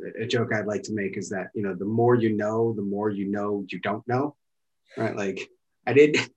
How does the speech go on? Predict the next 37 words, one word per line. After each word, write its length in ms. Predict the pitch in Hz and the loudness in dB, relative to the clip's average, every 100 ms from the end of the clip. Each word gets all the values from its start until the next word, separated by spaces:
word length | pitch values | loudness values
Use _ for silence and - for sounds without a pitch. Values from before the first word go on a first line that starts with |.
| _ - | _ 0
I 120 | 151 | 8
didn't 460 | 175 180 170 156 139 | 10 10 6 2 6
know 500 | 151 156 104 101 131 | 8 8 6 2 0
that 160 | 135 123 | 0 0
there 120 | 131 | 2
was 260 | 127 - - | 2 2 6
so 200 | 165 139 | 8 8
much 380 | 131 123 - - | 6 2 -2 6
to 240 | 277 302 | 8 10
know 500 | 202 131 101 92 - - _ _ _ - | 10 8 6 0 -6 -14 _ _ _ -6
about 360 | 127 120 - 143 | -2 2 2 4
this 200 | 156 147 | 4 4
particular 520 | 147 127 143 139 123 | 0 4 4 4 0
topic 420 | 120 123 120 127 | 2 2 2 0
and 120 | 123 120 | 2 2
making 320 | 135 131 127 | 4 4 4
a 40 | |
decision, 460 | 123 160 196 160 165 | 4 6 8 8 6
you 60 | 196 | 4
know, 200 | - - _ _ _ - | 2 -6 _ _ _ -2
uh, 420 | 139 127 131 127 127 | 2 4 4 2 0
as 560 | 151 156 147 139 127 - _ - _ - - _ _ | 0 2 2 0 -2 -8 _ -20 _ -20 -20 _ _
you, 200 | 135 139 - | -8 -8 -6
you 160 | 147 | 2
mentioned 320 | 170 196 156 | 2 4 0
a 40 | - | -2
couple 200 | 151 120 | -4 -4
of 60 | |
things 200 | 120 110 | -4 -4
there 120 | 131 120 | -4 -4
about 200 | 117 131 | -6 -2
being 260 | 147 143 | 0 0
independent 720 | 139 139 - 139 127 120 120 104 | -2 -4 -4 -2 -2 -2 -4 -8
and, 260 | 104 110 | -8 -8
and 200 | 113 104 | -8 -4
not 260 | 113 127 131 | -2 -4 0
being, 540 | 135 127 120 117 113 | 4 4 4 0 -2